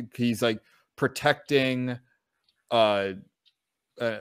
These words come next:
someone who's incarcerated. I forget what, you know, in an old-timey Western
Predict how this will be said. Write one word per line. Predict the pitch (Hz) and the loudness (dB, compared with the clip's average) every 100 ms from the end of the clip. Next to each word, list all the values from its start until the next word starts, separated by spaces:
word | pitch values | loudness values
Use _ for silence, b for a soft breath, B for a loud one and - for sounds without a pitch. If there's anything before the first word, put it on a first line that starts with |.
| - | -12
someone | - 127 123 | 0 0 2
who's | 127 117 | 0 -2
incarcerated. | 107 127 123 - 107 101 | -4 -2 -2 -2 -4 -2
I | 98 | -6
forget | - 107 101 | -4 -4 -4
what, | 101 107 101 - | -2 -2 -2 -2
you | 131 | 0
know, | 123 | 0
in | 110 | 0
an | 110 | -2
old-timey | 123 117 - 117 110 107 | -2 -2 0 -2 0 0
Western | 110 107 - 107 104 | -2 -2 -4 -4 -4